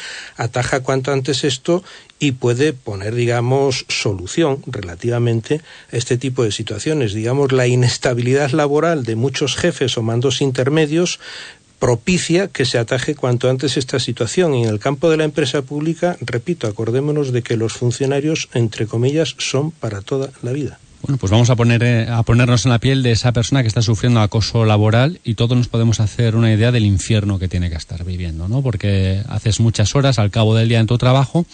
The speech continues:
Speaker 2: Me imagino que ya el hecho de levantarte de la cama por la mañana y saber que tienes que ir a ese lugar donde estás sufriendo tanto, te va haciendo mella un día, otro día y otro día. Esto psicológicamente, Pilar, tiene que ser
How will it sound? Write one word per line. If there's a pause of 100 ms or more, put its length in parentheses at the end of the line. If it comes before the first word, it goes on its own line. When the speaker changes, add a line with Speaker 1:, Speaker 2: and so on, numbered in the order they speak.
(400)
Speaker 2:
Me
imagino
que
ya
el
hecho
de
levantarte
de
la
cama
por
la
mañana
y
saber
que
tienes
que
ir
a
ese
lugar
donde (400)
estás
sufriendo
tanto, (360)
te
va
haciendo
mella
un
día,
otro
día
y
otro
día.
Esto
psicológicamente,
Pilar,
tiene
que
ser